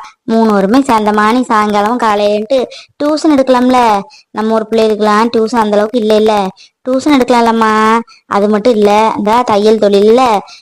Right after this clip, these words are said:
நல்ல வருமானம் வருதுன்னு சொல்லிக்கிட்டுக்காக, ஒரு நாளைக்கு குறைஞ்ச ரெண்டு பிளவுஸ் தச்சு கொடுத்தா கூட இருநூறு, முந்நூறு ரூபா பாத்துடலாம்ல. ஆ, இதை செய்யலாம்ல, நம்ம எங்கிட்டும் அலைய வேணாம், வீட்டுல இருந்த மணியே செய்யலாம்.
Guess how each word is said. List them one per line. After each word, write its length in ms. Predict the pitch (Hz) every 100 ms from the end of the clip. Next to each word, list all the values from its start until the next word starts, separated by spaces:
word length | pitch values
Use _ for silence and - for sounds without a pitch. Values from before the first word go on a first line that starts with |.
| -
நல்ல 220 | 247 240 247
வருமானம் 420 | 233 233 233 226
வருதுன்னு 320 | 214 220 254
சொல்லிக்கிட்டுக்காக, 560 | 247 214 214 208 202 214 226 - - _
ஒரு 180 | 220 220
நாளைக்கு 380 | 202 185 202 254
குறைஞ்ச 320 | 240 208 202 233
ரெண்டு 280 | 208 196 196
பிளவுஸ் 320 | 185 226 247
தச்சு 180 | 220 214
கொடுத்தா 260 | 214 208
கூட 160 | 208 254 254 202 - - -
இருநூறு, 380 | 233 233 233 220
முந்நூறு 260 | 214 214
ரூபா 100 | 262
பாத்துடலாம்ல. 680 | 262 233 - 247 240 240 247 247 190 190 - _ _
ஆ, 60 | - 262
இதை 160 | 254 302
செய்யலாம்ல, 500 | 302 262 254 254 254
நம்ம 180 | 233 233
எங்கிட்டும் 440 | 214 220 208 302
அலைய 200 | 285 220
வேணாம், 320 | 196 185 208 233 - - -
வீட்டுல 280 | 262 247
இருந்த 160 | 233 220
மணியே 320 | 220 220 226 285
செய்யலாம். 520 | 277 196 175 180 226